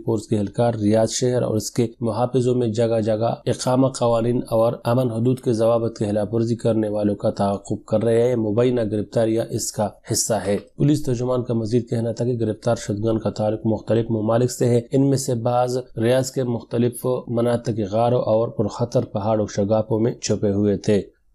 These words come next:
किंग अब्दुल्ला प्रोजेक्ट बराई अभी जमजम रोजाना जमजम के दो लाख से ज्यादा कैन तैयार कर रहे हैं। किंग अब्दुल्ला प्रोजेक्ट के एग्जीक्यूटिव डायरेक्टर इंजीनियर अहमद ककी ने कहा है कि इदारा ठेकेदारों के लिए अभी जमजम के रोजाना दो लाख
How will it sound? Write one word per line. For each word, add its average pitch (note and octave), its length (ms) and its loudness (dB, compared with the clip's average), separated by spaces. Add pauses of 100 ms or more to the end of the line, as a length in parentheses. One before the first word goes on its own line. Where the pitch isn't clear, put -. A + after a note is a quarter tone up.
(500)
किंग C#3 300 2
अब्दुल्ला C#3 440 0
प्रोजेक्ट B2 400 0
बराई B2 300 0
अभी A2 220 0
जमजम A#2+ 400 0
रोजाना A#2 460 2
जमजम A2+ 480 2
के A#2 260 0
दो A#2 240 2
लाख A2 300 -2
से G#2+ 180 0
ज्यादा A2 340 2
कैन G#2+ 300 0
तैयार G2+ 280 0
कर F#2+ 160 -8
रहे F#2+ 300 0
हैं। F#2+ 180 2 (120)
किंग C3+ 160 2
अब्दुल्ला C3 440 0
प्रोजेक्ट A#2 460 0
के B2 60 2
एग्जीक्यूटिव A2+ 500 2
डायरेक्टर A2 460 0
इंजीनियर G#2+ 420 2
अहमद A#2 380 -4
ककी A#2+ 340 0
ने A2 120 0
कहा A#2 240 -2
है A2+ 180 -2
कि B2 160 -2
इदारा A2+ 400 0 (200)
ठेकेदारों B2 440 2
के C3 140 -2
लिए B2+ 100 0
अभी A2 200 -2
जमजम A#2+ 380 0
के A2+ 160 -4
रोजाना A2 440 -2
दो A2+ 280 2
लाख A2 280 0